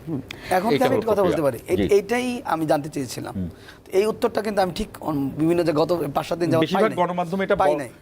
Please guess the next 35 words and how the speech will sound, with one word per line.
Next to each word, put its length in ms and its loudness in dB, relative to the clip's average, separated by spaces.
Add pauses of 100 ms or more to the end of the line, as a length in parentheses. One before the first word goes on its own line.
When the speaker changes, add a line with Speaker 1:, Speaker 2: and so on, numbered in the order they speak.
Speaker 3:
এই, 300 -2
এই 340 2
ইস্যুটা 300 0
কেউ 340 0
ধরেই 300 0
নাই 140 -4
যে 40 -6
Speaker 2:
হ্যাঁ। 120 0
Speaker 3:
এটা 220 4
যে 160 -2 (140)
পার্টির 280 0
গণতন্ত্র 440 -2
চর্চা। 300 -4
Speaker 2:
Exactly। 300 -2 (520)
এখানে 580 -4 (180)
যদি 540 0
যেটা 240 2
উনি 160 2
বললেন, 420 0 (160)
যদি 160 -2
সংখ্যাগরিষ্ঠের 580 0
মতামত 440 2
অনুযায়ী 400 4 (380)
উপস্থিত, 440 2 (280)
মানে, 260 0 (340)
আর 160 0
যদি 320 2
পিসির 460 -4
দরকার 360 2
না 160 4
হয়, 220 -4
মানে 180 -2 (220)
গঠনতন্ত্র 460 2
অনুযায়ী 260 4
যদি, 300 2